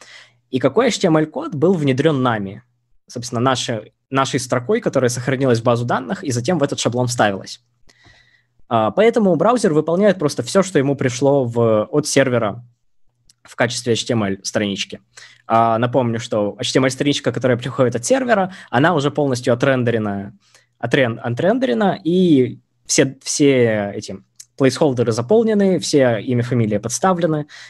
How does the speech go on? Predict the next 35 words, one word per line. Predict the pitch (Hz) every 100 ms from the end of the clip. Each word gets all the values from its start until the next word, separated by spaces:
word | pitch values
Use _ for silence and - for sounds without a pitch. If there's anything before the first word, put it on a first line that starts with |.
| _
соответственно, | - 107 139 135 131 120 107 - _ _ _ _ _ _ _ -
наш | 147 135
скрипт, | - 151 143
алер | 123 113
скрипт | - 175 175
выполняется. | 143 139 117 92 - - - _ _ _ _
И | 123
мы | 175
получаем | 202 147 131 151 127
возможность | 123 185 214 185 -
выполнять, | 123 127 123 123 117 - - _ _ -
а, | 123 120 117 110 107 104 104 104
JavaScript-код | - 117 117 139 - 190 196 196
у | 135
всех, | - 165 165
кто, | - 147 135 127
грубо | 147 147
говоря, | 131 127 117
зашёл | 117 147 135
на |
мою | 120 120
страничку | 123 110 110 -
ВКонтакте. | 113 101 85 - - _ - - - _ _ - - -
То | 117
есть, | 107 - - - _ _ _ _ _ -
если | 135 127 120
подумать, | 127 233 139
такой | - 127
тип | 135 123
X | 127 147
S | 147
S | 131
будет | 123
называться | 127 120 117 123
stored, | - 120 196